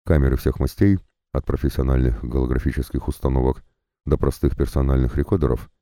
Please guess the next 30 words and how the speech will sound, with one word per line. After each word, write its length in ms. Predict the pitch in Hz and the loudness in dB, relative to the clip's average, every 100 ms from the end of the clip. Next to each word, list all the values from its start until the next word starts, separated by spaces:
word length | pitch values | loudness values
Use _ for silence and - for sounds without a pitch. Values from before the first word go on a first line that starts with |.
| _ _ _ _ _ - | _ _ _ _ _ -2
смотрели 380 | 113 117 147 135 | 0 4 4 6
на 100 | 110 | 6
нас, 220 | 110 - | 4 2
как 200 | 85 73 | -2 0
дуло 240 | 80 76 | 2 2
ружей. 360 | 67 57 55 - _ _ _ _ _ _ _ - | 2 0 -6 -10 _ _ _ _ _ _ _ 0
Мы 120 | 143 | 2
потихоньку 480 | 151 139 123 135 120 | 4 2 4 4 2
стали 260 | 104 113 101 | 2 4 6
выползать 540 | 90 - 95 113 123 - | 6 4 2 2 0 -2
и 60 | |
спускаться 500 | - - - 90 - | -4 -4 0 -2 0
по 100 | 87 | -4
трапу, 380 | 85 113 107 64 - _ _ - | 0 0 2 0 -2 _ _ -12
щурясь 360 | - 73 67 - | -2 0 0 -2
от 180 | 71 | -4
дневного 360 | 62 69 69 65 | 0 0 2 0
света 320 | - 85 - | 0 0 2
и 80 | 67 | 0
вспышек 380 | - 71 - 64 | 0 -4 -4 -4
фотоаппаратов, 680 | 65 67 - 76 71 58 - _ _ _ - | -2 -2 0 0 0 -4 -8 _ _ _ -6
а 100 | - | 0
также 320 | 143 117 123 | 2 2 2
удивлённо 560 | - 87 87 101 113 101 | 2 2 4 4 4 4
озираясь 340 | 73 76 78 | 4 4 2
по 80 | - | 0
сторонам. 480 | 73 76 65 58 58 - _ _ _ _ _ _ - | -4 -2 0 -2 -4 -10 _ _ _ _ _ _ -6
«Дамы 360 | 76 85 82 | 2 4 6
и 40 | 80 | 4
господа», 460 | 73 - 71 73 | 2 2 2 2